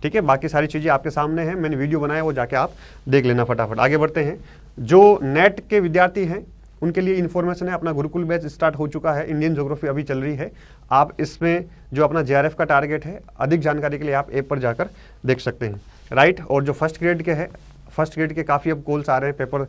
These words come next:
जो है थर्ड होने के बाद जिनका पेपर थोड़ा सा, अ, डाउन रहा है, वो फर्स्ट ग्रेड की तैयारी कर रहे हैं, तो अपना ज्योग्राफी का एवरेस्ट बैच स्टार्ट हो चुका है, ठीक है, ये भी आप ज्वाइन कर सकते हैं, ऐप से ही सारा ज्वाइन होगा, ठीक है। चलिए, तो आगे बढ़ते हैं,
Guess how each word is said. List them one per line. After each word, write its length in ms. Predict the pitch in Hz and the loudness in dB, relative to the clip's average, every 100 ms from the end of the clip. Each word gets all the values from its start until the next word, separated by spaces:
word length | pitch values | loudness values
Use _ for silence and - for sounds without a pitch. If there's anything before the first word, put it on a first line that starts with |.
| - - - | -10 -20 -12
जो 120 | 123 135 | -4 -2
है 100 | 143 | 0
थर्ड 180 | 147 | 0
होने 200 | 143 139 | 0 0
के 80 | 143 | -2
बाद 160 | 135 135 | -2 -2
जिनका 200 | 131 135 | -4 -4
पेपर 240 | 127 135 | -4 -4
थोड़ा 200 | 127 131 | -2 -2
सा, 200 | 131 135 | 0 0
अ, 340 | 131 123 117 113 | 0 -2 0 0
डाउन 300 | 117 143 139 | 0 0 0
रहा 320 | 123 131 127 | -2 -2 -4
है, 100 | 131 - - - | -8 -14 -20 -6
वो 120 | 131 135 | -2 -2
फर्स्ट 240 | 147 143 | -4 -4
ग्रेड 160 | 151 143 | -6 -4
की 60 | |
तैयारी 240 | 135 131 135 | -4 -4 -4
कर 140 | 127 | -4
रहे 100 | 127 | -4
हैं, 80 | 139 | -4
तो 80 | 147 | -6
अपना 260 | 131 170 - - - | -6 -8 -10 -20 -6
ज्योग्राफी 400 | 123 127 139 147 | -4 -2 -2 -2
का 260 | 143 156 156 - - | 0 0 0 -6 -2
एवरेस्ट 340 | 135 165 165 | 0 0 -2
बैच 220 | 135 135 131 | -4 -4 -6
स्टार्ट 300 | - 135 135 | 0 0 0
हो 140 | 139 | -4
चुका 240 | 135 123 | -4 -6
है, 180 | 123 165 - - - - | -6 -8 -12 -20 -20 -8
ठीक 120 | 156 | -4
है, 80 | 143 | -2
ये 100 | 139 | -2
भी 120 | 143 | 2
आप 160 | 135 131 | 0 2
ज्वाइन 220 | 127 135 | 0 0
कर 100 | 131 | -2
सकते 260 | - - 139 | -4 -4 -4
हैं, 140 | 131 | -2
ऐप 140 | 131 135 | -2 0
से 120 | 143 | -2
ही 80 | 135 | -2
सारा 200 | 127 120 | -2 -2
ज्वाइन 200 | 113 110 | -2 -4
होगा, 240 | 101 95 - - - - | -6 -10 -14 -20 -20 -4
ठीक 100 | 185 | 0
है। 60 | 196 | 4
चलिए, 260 | 143 110 - - - - 147 | 4 2 -2 -14 -20 -6 2
तो 340 | 143 139 - - - - | 4 4 0 -12 -20 0
आगे 180 | 135 170 | 2 4
बढ़ते 240 | 185 185 | 2 0
हैं, 160 | 180 | -4